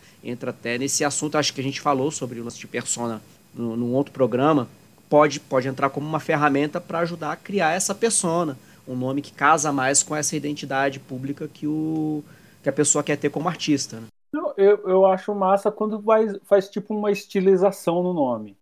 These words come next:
Speaker 2: igual, igual você mesmo, que é o Samp, que é baseado no seu nome, mas é uma estilização, é tipo, você define.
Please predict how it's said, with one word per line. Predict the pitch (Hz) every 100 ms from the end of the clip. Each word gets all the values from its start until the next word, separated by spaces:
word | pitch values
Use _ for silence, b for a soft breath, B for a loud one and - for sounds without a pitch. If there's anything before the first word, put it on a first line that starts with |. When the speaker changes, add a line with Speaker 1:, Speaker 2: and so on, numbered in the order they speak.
| -
Speaker 2:
igual, | 120 135 131 127 127 123
igual | 120 147
você | 156 - 135
mesmo, | 123 104 98 -
que | -
é | 113
o |
Samp, | 117 - 131 117 _ _ _ _
que | -
é | 220 202 - _
baseado | 175 196 226 226 208 214 220
no |
seu | 202 233 226
nome, | 226 247
mas | 220 202
é | 208
uma | 214
estilização, | 196 - 214 214 233 - 180
é | 196
tipo, | 151 -
você | -
define. | 190 214 247